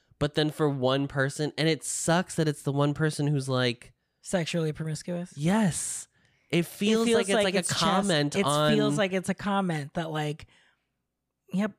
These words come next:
Speaker 1: It's part of it.
Speaker 2: Yeah.
Speaker 1: And I
Speaker 2: Which
Speaker 1: don't know if that was, that, I don't, I'm sure that was not totally their intention. It's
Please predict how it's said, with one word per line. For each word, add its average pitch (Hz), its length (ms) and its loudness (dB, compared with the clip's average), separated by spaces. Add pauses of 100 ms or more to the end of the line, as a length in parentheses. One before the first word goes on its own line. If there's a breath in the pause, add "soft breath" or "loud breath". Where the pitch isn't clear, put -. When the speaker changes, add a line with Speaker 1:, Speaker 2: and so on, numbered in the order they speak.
(360)
Speaker 1:
It's 156 200 0 (240)
part 156 380 2
of 98 160 -2
it. - 120 -10 (140)
Speaker 2:
Yeah. 180 320 -6 (200)
Speaker 1:
And 185 100 4
I 208 60 4
Speaker 2:
Which 175 160 0
Speaker 1:
don't 262 320 0
know 208 300 4
if 214 100 0
that 190 160 2
was, 185 160 2
that, 196 220 0
I 202 80 0
don't, 226 360 2
I'm 202 200 2
sure 240 240 2
that 175 240 0
was 131 200 2
not 127 380 0
totally 151 400 4
their 185 180 2
intention. 190 680 0 (680 loud breath)
It's - 200 -4